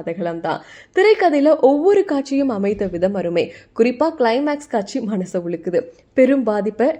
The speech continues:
நமது மனசுல ஏற்படுத்துது. நடிகர் நடிகைகளோட நடிப்பும் சிறப்பா இருந்தது, எந்த குறையுமே இல்ல.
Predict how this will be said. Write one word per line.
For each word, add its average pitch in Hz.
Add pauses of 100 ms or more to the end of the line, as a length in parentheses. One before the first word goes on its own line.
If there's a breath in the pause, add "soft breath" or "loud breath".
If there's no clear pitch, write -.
நமது 180 (120)
மனசுல 247 (120)
ஏற்படுத்துது. - (420 loud breath)
நடிகர் 320
நடிகைகளோட 208 (120)
நடிப்பும் 202
சிறப்பா 208
இருந்தது, 202 (200)
எந்த 208 (120)
குறையுமே 170
இல்ல. 151